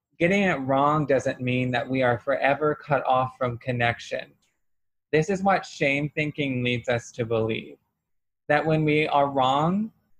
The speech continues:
we're no longer worthy, we're over. But getting it wrong is actually something that can lead to connection. Because the truth is, we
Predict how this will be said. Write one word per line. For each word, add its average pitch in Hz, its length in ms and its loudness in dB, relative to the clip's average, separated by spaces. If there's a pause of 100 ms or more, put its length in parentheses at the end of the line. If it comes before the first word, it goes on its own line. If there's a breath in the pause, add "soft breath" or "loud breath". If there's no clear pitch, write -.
(140)
we're 143 160 2
no 143 320 4
longer 139 380 4
worthy, 117 500 0 (180)
we're 139 220 0
over. 131 460 0 (880)
But 151 160 0
getting 190 300 0
it 165 180 -2
wrong 165 400 2
is 151 260 -2
actually 165 560 0
something 147 520 -2
that 131 260 -2
can 135 340 0
lead 117 280 -2
to 117 120 -2
connection. 110 720 -8 (880)
Because 170 400 0
the 160 140 2
truth 208 600 0
is, 117 460 0 (160)
we 160 160 0